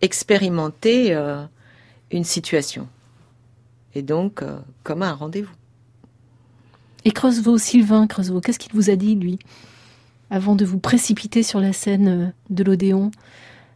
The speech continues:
Speaker 2: dans ces deux rôles si dissemblables que sont celui de Varvara, la mère d'un des héros, Nikolai Stavrogin, et puis le second rôle, celui d'une femme qui va se suicider en épousant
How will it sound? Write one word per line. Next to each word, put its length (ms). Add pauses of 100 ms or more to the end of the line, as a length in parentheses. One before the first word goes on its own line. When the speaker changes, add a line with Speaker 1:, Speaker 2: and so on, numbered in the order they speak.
(480)
Speaker 2:
dans 180
ces 220
deux 260
rôles 340
si 460
dissemblables 760
que 80
sont 340
celui 340
de 100
Varvara, 580
la 160
mère 440 (220)
d'un 160
des 140
héros, 340
Nikolai 560 (460)
Stavrogin, 680 (800)
et 60
puis 140
le 80
second 340
rôle, 260
celui 300
d'une 180
femme 340
qui 220
va 200
se 420 (500)
suicider 840 (1200)
en 160
épousant 640